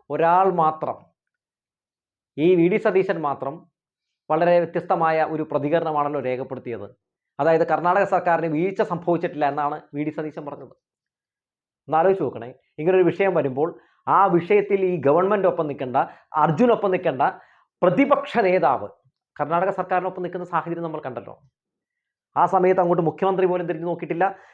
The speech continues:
എന്തിന് അവിടുത്തെ ഒരു മന്ത്രിയോ എം എൽ എയോ പോലും ശിരൂരിലേക്ക് പോകാത്ത സാഹചര്യത്തിലാണ് ഈ വി ഡി സതീശൻ ഇങ്ങനെ ന്യായീകരിച്ച് മെഴുകിയത്.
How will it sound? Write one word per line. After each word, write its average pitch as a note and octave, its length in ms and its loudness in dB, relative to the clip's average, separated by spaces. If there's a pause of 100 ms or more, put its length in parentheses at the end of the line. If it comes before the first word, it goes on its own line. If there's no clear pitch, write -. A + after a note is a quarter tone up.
(120)
എന്തിന് E3+ 200 2
അവിടുത്തെ F3+ 440 2
ഒരു E3 260 4
മന്ത്രിയോ F3 480 4
എം F3+ 120 0
എൽ F#3+ 80 0
എയോ G#3 120 4
പോലും F#3 260 2
ശിരൂരിലേക്ക് F3 460 0
പോകാത്ത E3+ 440 0
സാഹചര്യത്തിലാണ് F#3 840 0 (360)
ഈ C#4+ 380 2
വി F3+ 160 4
ഡി G3 80 2
സതീശൻ D#3 460 -2 (100)
ഇങ്ങനെ F3+ 360 -2
ന്യായീകരിച്ച് C#3+ 520 -2
മെഴുകിയത്. A#2+ 420 -8